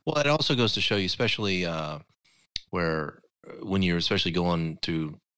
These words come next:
telemetry courses, learning how to read telemetry, you know, learning how to read an E K G or a twelve lead E K G, and, and what,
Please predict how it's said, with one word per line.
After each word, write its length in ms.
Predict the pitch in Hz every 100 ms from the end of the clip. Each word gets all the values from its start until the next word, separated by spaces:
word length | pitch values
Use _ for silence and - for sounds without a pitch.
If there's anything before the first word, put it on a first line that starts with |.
| _ _ -
telemetry 500 | 90 87 87 - 80
courses, 460 | - 80 - 76 76 -
learning 260 | 92 87
how 100 | 82
to 100 | 78
read 200 | 78 76
telemetry, 640 | 82 80 76 73 - - _ - - - - -
you 100 | 82
know, 60 |
learning 280 | 82 85 82
how 60 | 80
to 60 |
read 200 | 80 80
an 80 | 80
E 100 | 80
K 200 | - 80
G 320 | 71 78 76 73
or 100 | 71
a 60 |
twelve 260 | - 82 76
lead 160 | 76
E 80 | 73
K 180 | - 78
G, 360 | 73 76 76 - - - - - - _ -
and, 480 | 82 78 76 73 -
and 320 | 87 78 76
what, 340 | 82 82 82